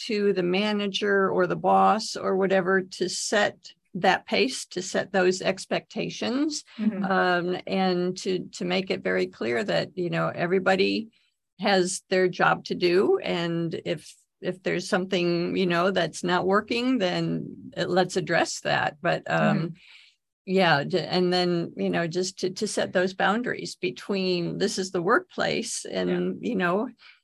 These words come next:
Speaker 1: if you go out after work, hey, everybody's invited, you know, and just keep it, keep it inclusive like that, because
Speaker 2: Yeah.
Speaker 1: to pick and choose, um, that, that doesn't do, uh, much good for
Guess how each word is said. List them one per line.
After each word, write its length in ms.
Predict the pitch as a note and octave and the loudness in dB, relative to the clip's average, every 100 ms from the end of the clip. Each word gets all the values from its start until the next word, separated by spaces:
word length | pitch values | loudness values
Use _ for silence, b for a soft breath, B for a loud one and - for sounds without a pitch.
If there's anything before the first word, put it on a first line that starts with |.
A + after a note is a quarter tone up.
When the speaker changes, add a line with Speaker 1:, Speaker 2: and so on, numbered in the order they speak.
| - | -4
Speaker 1:
if 260 | F#3+ F#3+ | -2 0
you 80 | G3+ | 0
go 180 | F3+ F#3 | 4 8
out 180 | F#3+ F#3+ | 8 8
after 380 | G3 A3 - G3+ | 4 0 -4 -2
work, 340 | A3 C4 D4+ A3+ | 4 4 2 0
hey, 340 | B3 G#3+ - - | 0 2 0 -2
everybody's 600 | E3+ G#3 F#3+ A3 B3 B3+ | 0 0 2 0 0 0
invited, 640 | B3+ A#3+ F4 - - - | 0 4 4 4 0 -4
you 160 | F#3+ G3 | -2 0
know, 260 | F3+ E3+ | 2 0
and 160 | F3 F3 | 0 -2
just 220 | G3 F#3+ | -2 -4
keep 260 | - F#3+ F#3+ | -4 -2 2
it, 220 | F#3 - | 0 0
keep 200 | - F#3 | -4 -2
it 120 | G3 | 0
inclusive 640 | E3+ E3 - F4 - E3 - | 0 -2 -2 -2 -2 -6 -4
like 240 | - - | -4 -2
that, 240 | D#3 D#3 G3+ | -4 -4 -2
because 380 | F#3 F#3+ F3+ - | -2 0 -2 -4
Speaker 2:
Yeah. 40 | - | -8
Speaker 1:
to 80 | |
pick 280 | G3+ F4 - | 0 2 2
and 120 | F#3+ F#3+ | 0 -2
choose, 640 | - A#3 A#3+ B3 C#4 - B B B - | -2 -2 -2 -2 -4 -6 B B B 2
um, 600 | G3+ G3 F#3 F#3 G3 G3 B B - | 6 6 6 4 2 -4 B B -10
that, 500 | F#3+ F#3+ G#3 F#3+ - - | -6 0 4 4 4 -2
that 180 | - - | -2 0
doesn't 400 | A3 G#3+ G#3 F3+ | 0 0 0 -4
do, 500 | F#3+ G3 F#3+ F3+ - - _ - | 0 2 4 2 -2 -10 _ -6
uh, 480 | F3+ F3 E3+ E3+ E3+ - _ _ | -2 0 2 0 -2 -8 _ _
much 340 | F#3 F#3 F#3 | 0 0 -2
good 300 | - F3 D#3+ - | -2 0 -2 -4
for 400 | F3 D#3+ E3+ | -2 2 0